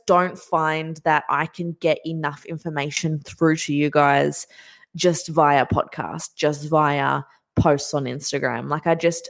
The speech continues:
I don't have that capacity to get through everything that I need to get through. And I think the way that I give the information now is great,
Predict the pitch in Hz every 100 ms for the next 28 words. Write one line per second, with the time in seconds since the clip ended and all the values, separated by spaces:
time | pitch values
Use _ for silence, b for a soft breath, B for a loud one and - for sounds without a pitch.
0 | - 165 160 156 180 175 147 127 - -
1 | 135 139 147 143 139 151 139 156 - -
2 | 151 - 151 151 151 147 139 139 143 -
3 | 143 - - 143 143 151 - 170 170 _
4 | B B B - 196 185 202 214 202 190
5 | 175 175 180 127 160 165 156 - 160 147
6 | 143 147 - 180 240 - -